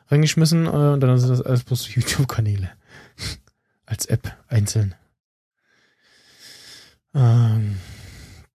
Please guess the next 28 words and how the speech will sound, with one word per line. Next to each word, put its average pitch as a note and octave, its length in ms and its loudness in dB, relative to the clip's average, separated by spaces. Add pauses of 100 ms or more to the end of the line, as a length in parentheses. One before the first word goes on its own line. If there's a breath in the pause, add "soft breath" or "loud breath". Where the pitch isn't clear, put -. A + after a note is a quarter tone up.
(100)
dann C3 200 4
erweitert B2 420 4
sich D3+ 200 0
vielleicht C#3 320 4
auch C3 80 -4
das - 160 -2
Angebot, C3+ 420 2
was B2 180 0
so, A#2+ 480 2
äh, A2 40 0
ja, A2+ 180 0
do-, A2 260 0
für - 160 -4
deutsche B2 360 2
User, B2 400 2
also G#2+ 240 -2
hier A2+ 160 0
dann G#2+ 240 -4
A-, A2 220 -4
A - 240 -6
R A2+ 40 0
D, A#2+ 160 2
Z A#2+ 180 -4
D B2 60 0
F A#2+ 180 -2
Mediatheken B2+ 540 0
und A#2 120 -2
sowas, A#2 400 0